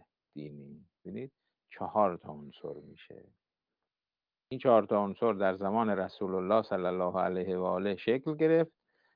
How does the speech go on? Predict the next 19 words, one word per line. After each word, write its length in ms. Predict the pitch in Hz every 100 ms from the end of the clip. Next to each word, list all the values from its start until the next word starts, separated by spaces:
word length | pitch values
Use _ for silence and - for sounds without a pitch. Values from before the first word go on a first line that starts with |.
| _ -
از 180 | 98 113
نظر 440 | 113 113 123 160
مکتب 400 | 117 104 - 104
اهل 340 | 101 95 95 95
بیت 260 | 120 175 - -
پس 320 | - 180 -
از 140 | 123
رسول 400 | 107 101 - 98
الله 240 | 98 95 90
صلی 240 | 95 92
الله 340 | 92 90 92
علیه 360 | 90 90 90 90
و 60 | 92
آله 240 | 90 123
هم 120 | 170
این 120 | 143
چهار 340 | 117 95 85 80
تا 160 | 92
هست. 520 | 82 69 - - _